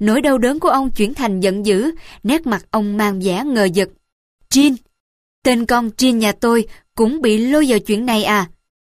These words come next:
Phải chấm dứt chuyện đó, phải chấm dứt ngay tức khắc. Chuyện gì sẽ xảy ra nếu có một cuộc thẩm tra chính thức của tòa án? Tôi không cho phép làm chuyện đó."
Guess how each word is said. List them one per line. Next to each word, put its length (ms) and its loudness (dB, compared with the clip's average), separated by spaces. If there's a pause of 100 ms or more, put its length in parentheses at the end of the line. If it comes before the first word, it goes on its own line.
(320)
Phải 160 0
chấm 280 -2
dứt 200 2
chuyện 180 0
đó, 280 0 (260)
phải 140 -2
chấm 320 -2
dứt 180 0
ngay 160 2
tức 200 -4
khắc. 180 -2 (420)
Chuyện 280 0
gì 180 2
sẽ 240 2
xảy 220 0
ra 280 2 (180)
nếu 240 2
có 120 0
một 140 0
cuộc 220 -2
thẩm 200 -4
tra 240 0
chính 260 -4
thức 180 -2
của 100 0
tòa 200 -2
án? 260 -4 (640)
Tôi 220 4
không 220 -4
cho 140 0
phép 200 -2
làm 160 -2
chuyện 160 -2
đó." 260 0